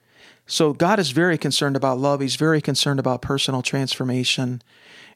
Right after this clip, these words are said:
And when we're talking about something like faith and how to optimize faith, we really need to go upstream a little bit and talk about personal transformation and love,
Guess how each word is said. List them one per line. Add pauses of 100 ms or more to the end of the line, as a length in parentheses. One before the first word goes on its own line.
And
when
we're
talking
about
something
like
faith
and
how
to
optimize
faith, (1120)
we
really
need
to
go
upstream
a
little
bit
and
talk
about
personal
transformation
and (160)
love,